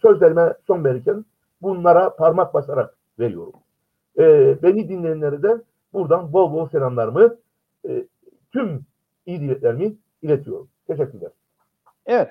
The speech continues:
Speaker 2: sağ olasın. Güzel yayın oldu. Ee, yeni baştan, e, geçmişten de bağlantımızı kurduk. Ee,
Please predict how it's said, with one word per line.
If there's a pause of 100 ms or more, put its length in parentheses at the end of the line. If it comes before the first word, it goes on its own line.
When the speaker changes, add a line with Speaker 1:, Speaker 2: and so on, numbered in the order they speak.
(100)
Speaker 2:
sağ
olasın.
Güzel
yayın
oldu. (140)
Ee, (800)
yeni
baştan, (140)
e,
geçmişten
de
bağlantımızı
kurduk. (360)
Ee,